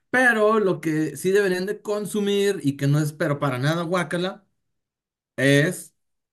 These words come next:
el siguiente cómic que vamos a reseñar, que por fin ya no es de D C Comics, y es de Image Comics, y se llama G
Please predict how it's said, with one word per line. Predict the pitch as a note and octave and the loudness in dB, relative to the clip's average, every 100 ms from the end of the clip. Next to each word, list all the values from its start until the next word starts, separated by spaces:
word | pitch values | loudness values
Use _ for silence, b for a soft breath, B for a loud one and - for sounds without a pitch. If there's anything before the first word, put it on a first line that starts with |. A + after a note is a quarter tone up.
| _ | _
el | - C3 | -6 -4
siguiente | C3 C3+ D3 D3+ D3+ - | 0 0 2 0 -4 -4
cómic | G#3 G#3 G3 F#3 | 0 2 2 -2
que | E3 | -2
vamos | E3+ F3 | -2 -4
a | E3 | -4
reseñar, | E3 E3+ F#3 F#3 F3+ E3+ D#3+ | -4 -6 -4 -2 -2 -2 -4
que | D3+ C#3 | -6 -8
por | A#2 A2+ G#2+ | -8 -8 -8
fin | - B2 D#3+ A3 C#4 G#3+ | -2 2 4 4 2 2
ya | D3+ | 0
no | D3 E3 | 0 0
es | D#3 | -2
de | D#3+ | -2
D | D3+ D#3 | -4 -6
C | - - | -10 -2
Comics, | G3 F#3+ G#3+ - - _ _ _ _ _ _ - | -2 0 -6 -10 -20 _ _ _ _ _ _ -2
y | F#3 G#3 G#3+ G#3+ | 0 2 0 0
es | E3 E3+ | 2 2
de | E3 - | 0 -2
Image | E3+ F#3+ F#3+ - - | -2 -2 -2 -6 -4
Comics, | G3 F#3+ E3+ F3 - - - _ | -2 0 -2 -4 -12 -20 -20 _
y | F3 F#3 F#3 F#3+ F#3+ D3 | -4 -2 -2 -6 -10 -8
se | E3+ E3+ E3+ D#3 | -4 -2 0 -2
llama | E3+ F3 E3 D#3+ D#3 D#3 E3 F3 F3 _ _ _ _ _ _ _ | 0 0 2 2 2 0 -2 -4 -10 _ _ _ _ _ _ _
G | C3 B3 | -4 -2